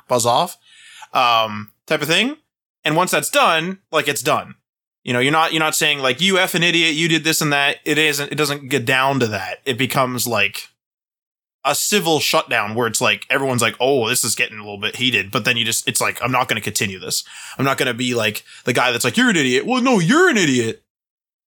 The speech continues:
That gets, <laughs> like, that's an unpracticed version of the skill.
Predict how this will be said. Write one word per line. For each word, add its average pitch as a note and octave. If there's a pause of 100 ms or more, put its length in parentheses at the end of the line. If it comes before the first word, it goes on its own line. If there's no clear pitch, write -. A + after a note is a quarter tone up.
(140)
That D3
gets, - (480)
<laughs> -
like, D3 (480)
that's A3
an G3
unpracticed G#3
version D3+
of A#2
the B2+
skill. G2